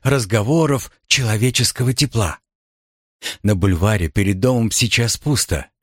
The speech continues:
Светофор подмигнёт то красным, то зелёным, то жёлтым глазом. И в этой монотонности есть что-то от конца света.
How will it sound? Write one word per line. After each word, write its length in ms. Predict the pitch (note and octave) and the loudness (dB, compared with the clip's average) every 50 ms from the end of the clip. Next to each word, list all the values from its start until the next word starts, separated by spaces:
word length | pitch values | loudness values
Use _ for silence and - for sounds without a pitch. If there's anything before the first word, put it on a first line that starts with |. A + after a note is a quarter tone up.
| - - - | -12 -10 -6
Светофор 720 | - - - A2+ G#2 - G2 - - - A#2+ B2 A2 F#2 - _ - | -2 0 2 2 2 2 0 0 2 2 2 2 2 -2 -8 _ -2
подмигнёт 720 | - C#3+ A#2+ B2+ C#3+ C3 A#2 B2 C#3 D3+ C#3+ - - - - | -2 0 2 2 2 2 2 2 2 2 0 0 -4 -6 -2
то 120 | A2+ G2 | -4 -2
красным, 500 | - A#2+ A2+ A#2 B2 A#2+ - - A2 G2 | 0 0 0 0 0 0 -2 -2 -2 -2
то 140 | - B2+ B2 | 0 0 0
зелёным, 580 | G2+ G#2 G#2+ G2 G#2 B2+ C#3 C#3 C3 C3 A#2 | 2 0 0 2 2 2 2 2 2 0 0
то 180 | - - B2 A#2+ | 0 0 0 0
жёлтым 600 | A2 F#2 G#2 B2 C3+ D3 B2+ - D3 D3 C#3 A2 | 0 2 2 2 0 0 -2 0 0 0 0 0
глазом. 520 | F#2+ G#2+ A2 A#2 A#2 A#2+ G#2+ A#2 G2+ F#2+ - _ _ _ _ _ - - - - - - | 2 2 2 2 0 0 -2 -4 -6 -8 -14 _ _ _ _ _ -12 -8 -8 -6 -6 -2
И 140 | - B2+ | 0 2
в 60 | A2 A#2 | 4 4
этой 240 | B2 A#2 - A#2 | 2 2 2 2
монотонности 800 | A#2 A2+ A#2 A2+ A2 A2 - B2+ B2+ B2 A#2+ B2 A#2 - - - | 2 2 2 2 0 0 0 0 0 2 2 0 0 -2 -2 0
есть 500 | A2+ G#2 G#2 B2 C3 B2 - - - - - | 0 2 2 2 2 0 0 -2 -4 -4 -2
что-то 540 | - - - - C#3 C#3 - - C3+ A#2+ - - _ _ - | 0 -2 0 0 0 -2 0 0 -2 -2 -4 -10 _ _ -2
от 140 | - - - | -2 -2 0
конца 360 | - E3+ D#3 - - D#3+ D3 | 2 0 2 2 0 0 0
света. 540 | - - - B2+ G2 E2 D2 - - - | 0 0 0 0 0 0 -2 -4 -8 -10